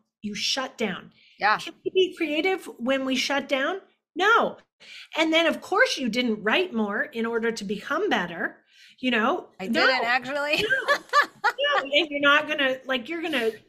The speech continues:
Speaker 1: write as little as possible. If it, that's your, if that's the teacher's opportunity to criticize you, right?
Speaker 2: Why
Speaker 1: So
Speaker 2: give it? Right.
Speaker 1: Yeah. Why would you write? I mean, we're, we're all smart people.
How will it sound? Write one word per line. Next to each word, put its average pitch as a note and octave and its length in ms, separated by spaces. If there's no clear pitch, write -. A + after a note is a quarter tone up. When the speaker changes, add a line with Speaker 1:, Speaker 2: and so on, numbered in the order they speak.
Speaker 1:
write D4 340
as B3+ 160
little G4 580
as F#4+ 120
possible. D4 840
If C#4 160
it, C#4 300
that's D#4 400
your, D#4 340
if D4+ 260
that's D#4+ 320
the C#4+ 220
teacher's D#4 440
opportunity C4+ 760
to G#3 80
criticize G#3 760
you, F3 320
right? F4+ 380
Speaker 2:
Why G#3 200
Speaker 1:
So - 80
Speaker 2:
give B3 160
it? F3+ 200
Right. A3 160
Speaker 1:
Yeah. B4+ 440
Why A4+ 340
would A4+ 180
you F4+ 440
write? C4+ 360
I F#4+ 100
mean, D4+ 460
we're, E4+ 280
we're F#4 180
all A#4 220
smart E4+ 540
people. A3+ 520